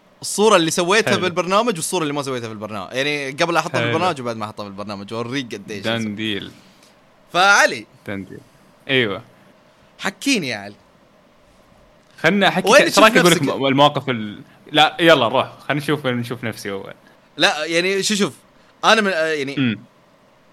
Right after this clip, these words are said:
Speaker 1: وين تشوف نفسك توصل في م-، مجال التصوير؟ هل بس راح تكون مصور، ولا هل في طموح ثانية، ولا إلى يومك يعني وين ما يقطنا البحر يقطنا؟
Speaker 2: ال-، لا، صراحة شوف، هو إلى قبل ست شهور كان وين يقطنا البحر يقطنا،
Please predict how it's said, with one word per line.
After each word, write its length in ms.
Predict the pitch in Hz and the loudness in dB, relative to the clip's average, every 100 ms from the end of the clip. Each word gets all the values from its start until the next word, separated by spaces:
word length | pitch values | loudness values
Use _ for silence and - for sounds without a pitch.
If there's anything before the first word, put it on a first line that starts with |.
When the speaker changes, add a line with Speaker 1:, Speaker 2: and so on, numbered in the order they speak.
| _ - | _ 2
Speaker 1:
وين 160 | 220 | 2
تشوف 180 | 240 208 | 4 0
نفسك 220 | 226 147 | 0 0
توصل 280 | 196 180 139 | -2 -2 -4
في 80 | 131 | -6
م-، 160 | 135 | -6
مجال 180 | 135 131 | -6 -8
التصوير؟ 380 | 123 - 131 95 _ - | -8 -12 -10 -12 _ -2
هل 300 | 151 165 139 _ _ 117 | 2 2 0 _ _ -6
بس 280 | 135 165 | -4 -4
راح 140 | 160 139 | -4 -6
تكون 220 | - 156 | -6 -8
مصور، 400 | 135 160 175 185 | -2 -2 0 0
ولا 220 | 139 127 | -2 -2
هل 240 | 135 139 131 | -2 -2 -4
في 160 | 143 | -10
طموح 320 | - 135 127 | -8 -8 -8
ثانية، 480 | 120 143 151 147 147 - - - | -4 -2 -2 -4 -8 -12 -20 -8
ولا 680 | 127 139 147 143 143 139 143 | -4 -2 0 0 2 0 0
إلى 300 | 156 151 147 | 0 2 2
يومك 380 | 156 143 127 | 0 -2 -6
يعني 180 | 123 117 | -8 -6
وين 160 | 120 131 | -6 -4
ما 120 | 131 | -4
يقطنا 300 | 123 127 123 | -6 -8 -8
البحر 300 | 113 120 117 | -6 -6 -6
يقطنا؟ 360 | 107 110 95 98 _ _ _ _ _ _ _ _ _ _ - | -12 -14 -16 -20 _ _ _ _ _ _ _ _ _ _ -2
Speaker 2:
ال-، 420 | 135 143 147 156 | 0 0 -4 4
لا، 160 | 156 135 | 6 6
صراحة 300 | 156 131 143 | 4 2 2
شوف، 280 | 147 139 | -6 -6
هو 200 | 127 123 | -2 0
إلى 280 | 139 143 139 | 2 2 2
قبل 540 | 147 147 127 123 95 85 - | 0 0 -2 -4 -8 -12 -16
ست 280 | - - 147 | -18 -10 -8
شهور 240 | - 160 | 0 0
كان 200 | 151 131 | 2 0
وين 120 | 123 | 0
يقطنا 280 | 120 120 120 | -2 -4 -4
البحر 260 | 110 123 110 | -6 -4 -6
يقطنا، 300 | 98 - | -6 -12